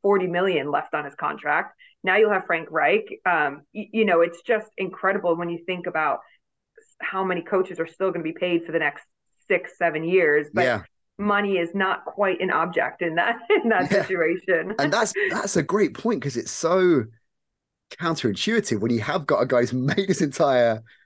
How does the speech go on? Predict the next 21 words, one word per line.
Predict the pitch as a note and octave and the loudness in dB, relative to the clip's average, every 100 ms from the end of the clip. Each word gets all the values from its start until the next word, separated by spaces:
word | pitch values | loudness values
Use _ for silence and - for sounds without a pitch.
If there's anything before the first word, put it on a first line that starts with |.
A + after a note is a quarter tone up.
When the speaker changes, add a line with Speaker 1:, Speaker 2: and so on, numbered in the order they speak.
| _ _ - | _ _ 0
Speaker 2:
fortune | E3 G3+ - G#2+ F2+ | 2 2 0 -2 -2
on | G#2+ A2+ | -2 -4
playing, | - D#3 C3+ B2 A2+ - _ _ _ _ | 2 4 6 4 0 -6 _ _ _ _
playing | - D#3 D3 | 2 4 4
the | A#2+ G2+ | 2 4
edge | D3 D#3 A#2 | 2 2 -2
and | A2+ | -4
playing | C3 D3 A2 | 2 2 2
the | |
markets, | A2 D#3 G3 G2+ G#2 - _ _ _ _ _ _ _ _ _ _ A#2 | 2 0 0 -2 -4 -6 _ _ _ _ _ _ _ _ _ _ -2
and | B2 | 0
he's | A2+ | 2
just | C3+ - - | 0 -2 -2
fiscally | F#3 - G2 G2 G2 | -2 0 0 0 -2
<laughs> | - | -2
burning, | B2+ - D#3 B2+ - - | 0 0 0 0 -2 -10
burning | - D#3+ E3 | -2 0 0
stuff | - B2+ A2+ | 0 -2 2
really, | C3 A#2+ A2 - - - - | 0 2 -2 -4 -20 -20 -2
really | G3 C#3 | 2 2
irrationally. | A2+ F3 F#3+ A#2+ F#2+ | 2 0 0 -2 -4